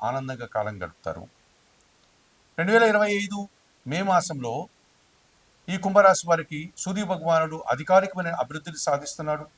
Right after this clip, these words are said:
అధికారుల సహకారాన్ని అందిస్తున్నాడు. కుజుడు భూవాహన సమస్యలను అందిస్తున్నాడు. గురువు విద్యారంగంలో అభివృద్ధిని, సమాజంలో గుర్తింపుని ఇస్తున్నాడు. శుక్రుడు కుటుంబ సౌఖ్యాన్ని,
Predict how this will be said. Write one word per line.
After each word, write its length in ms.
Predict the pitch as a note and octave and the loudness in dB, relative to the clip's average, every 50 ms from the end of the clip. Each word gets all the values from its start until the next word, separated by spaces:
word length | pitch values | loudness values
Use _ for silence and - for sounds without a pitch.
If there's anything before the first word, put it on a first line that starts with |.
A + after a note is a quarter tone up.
| _ _ _ _ _ _ _ _ _ _ - | _ _ _ _ _ _ _ _ _ _ -2
అధికారుల 340 | C3 D#3 C3+ F#3+ F#3 E3 | -2 2 4 4 6 6
సహకారాన్ని 540 | D#3 - - C#3 C#3 - E3+ D#3+ D#3+ D#3+ D#3 | 4 0 0 0 2 2 4 4 4 2 0
అందిస్తున్నాడు. 640 | D3+ D3 D3+ C#3+ - - D#3 D3+ D3 D3 C#3+ D3 - _ _ _ _ _ _ _ _ | -4 -6 -8 -12 -10 -10 -8 -6 -4 -4 -6 -6 -12 _ _ _ _ _ _ _ _
కుజుడు 380 | - E3 E3 E3+ G#3 F#3 D#3+ A2 F#2+ _ _ _ _ - A#2 | -6 -4 -4 -2 -2 -4 -4 -6 -10 _ _ _ _ -14 -10
భూవాహన 480 | B2 E3 F#3+ F#3+ F3 E3+ D#3+ D#3+ E3 | -8 -6 -2 4 6 6 6 6 2
సమస్యలను 500 | D3 - - C#3 D#3 D#3+ - - E3 D#3 | -4 -4 -4 -4 -4 -4 -6 -6 -4 -4
అందిస్తున్నాడు. 640 | D3+ D3 D3 C#3+ - - D#3 C#3+ C#3 C#3+ C#3 C#3 - _ _ _ _ _ - - | -4 -6 -6 -8 -10 -10 -8 -6 -6 -6 -6 -8 -14 _ _ _ _ _ -20 -14
గురువు 320 | A2+ C3 D#3+ F#3 F3+ E3+ | -8 -6 -4 -4 -4 -4
విద్యారంగంలో 720 | C#3+ C3 C3 B2 C#3+ D#3 D#3+ D#3+ D#3 D#3 D#3 D3 C#3+ C#3+ C#3 | -4 -8 -6 -2 2 4 4 4 2 0 -4 -6 -2 0 0
అభివృద్ధిని, 460 | B2+ - C#3+ C#3+ C#3 - C#3 C#3 C3+ | 0 -2 -4 -12 -12 -12 -12 -12 -10
సమాజంలో 500 | - - A#2+ B2+ C3+ C3+ C3+ C3 B2 B2 | -6 -6 -2 -2 -2 -4 -4 -8 -12 -12
గుర్తింపుని 520 | G#2+ - A#2+ - - E3+ D3+ - D#3 D3 | -14 -14 -16 -14 -12 -14 -12 -10 -10 -10
ఇస్తున్నాడు. 500 | C#3 B2+ - - C3+ C3 B2+ B2 A#2+ A2+ - _ _ _ _ - | -10 -10 -10 -8 -6 -4 -4 -4 -6 -8 -14 _ _ _ _ -14
శుక్రుడు 340 | - E3 - - F#3 E3+ D#3 | -12 -12 -10 -8 -8 -8 -8
కుటుంబ 300 | - - C3+ D#3 D3+ D3+ | -10 -10 -10 -10 -10 -8
సౌఖ్యాన్ని, 640 | D3+ - D3+ C#3 C3 C3 - C3+ C3 C3 C3 B2+ | -8 -8 -8 -10 -10 -8 -6 -6 -6 -6 -8 -12